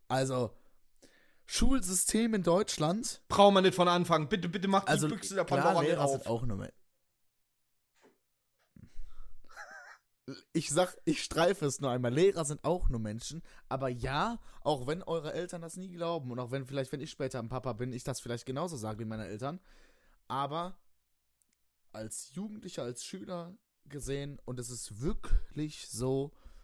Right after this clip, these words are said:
Speaker 1: Lehrer benoten
Speaker 2: Meinung. Ja.
Speaker 1: nach der persönlichen, äh, Einstellung. Meinung, genau, nach der persönlichen Meinung. Die, das ist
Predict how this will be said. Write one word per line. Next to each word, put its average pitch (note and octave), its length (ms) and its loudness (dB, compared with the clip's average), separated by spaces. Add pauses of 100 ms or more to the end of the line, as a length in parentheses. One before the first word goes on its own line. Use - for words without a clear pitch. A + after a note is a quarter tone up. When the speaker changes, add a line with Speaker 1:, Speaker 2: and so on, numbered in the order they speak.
(640)
Speaker 1:
Lehrer D#3+ 720 -2 (260)
benoten C#3 920 -4
Speaker 2:
Meinung. A#2+ 380 -6 (280)
Ja. C3 120 -2
Speaker 1:
nach A#2 280 -4
der A#2 160 -4
persönlichen, B2 800 -6 (200)
äh, A2 320 -4
Einstellung. G#2 600 -10 (540)
Meinung, A2 400 -8
genau, A2+ 220 -8
nach G#2+ 100 -10
der B2 80 -8
persönlichen B2 360 -6
Meinung. B2 140 -8 (300)
Die, G3+ 100 -6
das F3+ 200 0
ist - 200 -8